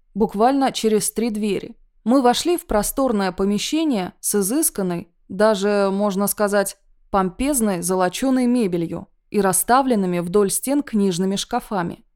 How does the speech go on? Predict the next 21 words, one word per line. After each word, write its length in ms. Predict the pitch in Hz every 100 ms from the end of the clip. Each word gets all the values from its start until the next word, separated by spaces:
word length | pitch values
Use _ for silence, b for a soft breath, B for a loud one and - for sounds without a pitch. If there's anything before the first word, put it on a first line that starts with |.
| _
Главным 520 | - 208 285 359 294 226
в 80 |
кабинете, 760 | - 208 226 330 - 285 233 -
естественно, 840 | 196 208 - - 220 277 285 269 233
был 280 | 190 208
стол. 480 | 214 - 180 90 - _ _ _ _
Широкий, 880 | - 196 180 180 180 262 269 285 _ _
с 160 | - 196
массивными 640 | 196 - 233 190 185 180
креслами 640 | - 226 320 320 262 254
для 320 | 202 190 190 -
посетителей 920 | 175 - 175 - 269 302 285 262 -
и 140 | 208 190
хозяина. 760 | 190 190 185 180 175 - - _ _ _ -
Но 160 | 247 294
садиться 500 | 285 269 370 330 294
за 100 | 277
него 260 | 262 320
принц 440 | 330 247 269 285 233
не 180 | 220 214
спешил. 560 | - 269 - 196 -